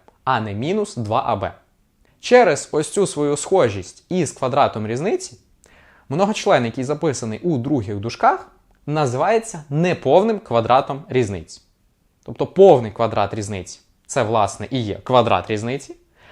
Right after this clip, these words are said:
а неповний квадрат — це абсолютно такий самий многочлен, такий самий вираз, але у якого немає подвоєння там, де йде мінус два А Б.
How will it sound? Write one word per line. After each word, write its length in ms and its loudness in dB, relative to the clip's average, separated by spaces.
а 200 2
неповний 480 4
квадрат — 500 4
це 220 2
абсолютно 640 2
такий 540 -2
самий 340 0
многочлен, 640 -4
такий 260 -8
самий 340 -6
вираз, 420 -4
але 340 0
у 100 -2
якого 600 2
немає 440 -2
подвоєння 640 -2
там, 260 0
де 120 -2
йде 220 0
мінус 760 -6
два 280 0
А 40 -2
Б. 140 -6